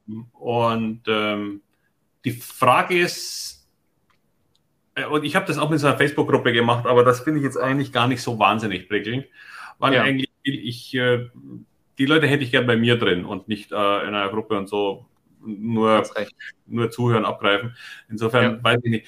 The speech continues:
Speaker 1: Newsletter würde, würde ich aber wahrscheinlich lassen, nur weiß ich nicht, ob ich in der gleichen Form lasse, weil auch da habe ich natürlich ein paar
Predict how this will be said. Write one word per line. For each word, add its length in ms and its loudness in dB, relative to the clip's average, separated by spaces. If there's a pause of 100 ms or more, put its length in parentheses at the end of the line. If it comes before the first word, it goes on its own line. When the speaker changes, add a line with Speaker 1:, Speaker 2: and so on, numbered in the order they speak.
(380)
Speaker 1:
Newsletter 560 6
würde, 400 2
würde 480 -4
ich 120 -4
aber 160 2
wahrscheinlich 320 2
lassen, 400 0
nur 280 0
weiß 300 0
ich 120 -6
nicht, 160 -18
ob 140 -4
ich 80 0
in 120 4
der 140 2
gleichen 380 0
Form 320 2
lasse, 440 0
weil 160 -2
auch 180 0
da 160 2
habe 180 0
ich 60 -8
natürlich 300 -8
ein 100 -8
paar 480 0